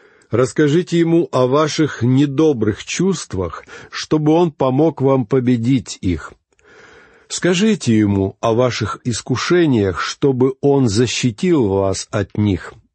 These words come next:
Покажите ему раны вашего сердца, чтобы он мог залечить эти раны. Признайтесь ему в безразличии к добру, а также,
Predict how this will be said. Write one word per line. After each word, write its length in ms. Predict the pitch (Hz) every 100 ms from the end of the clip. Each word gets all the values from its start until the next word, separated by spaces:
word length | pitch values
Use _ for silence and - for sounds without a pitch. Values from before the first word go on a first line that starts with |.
| _ _ _
Покажите 600 | - 104 117 104 120 110
ему 300 | 120 117 117
раны 320 | 113 123 117 113
вашего 420 | 123 113 139 135
сердца, 640 | - 170 170 147 - 151
чтобы 440 | - - 143 131
он 120 | 131 123
мог 360 | 123 123 - - -
залечить 880 | - 95 117 113 107 - 120 - - -
эти 320 | 98 - 98
раны. 460 | 98 104 95 78 - _ _ - - - -
Признайтесь 800 | - 143 120 135 156 165 160 135 135
ему 420 | 131 120 123 123
в 100 | 104
безразличии 1000 | 101 131 101 107 117 98 120 113 - 110
к 100 | 95
добру, 580 | 110 98 107 120 139 - - _ _ -
а 140 | 95
также, 640 | - 117 117 107 123 127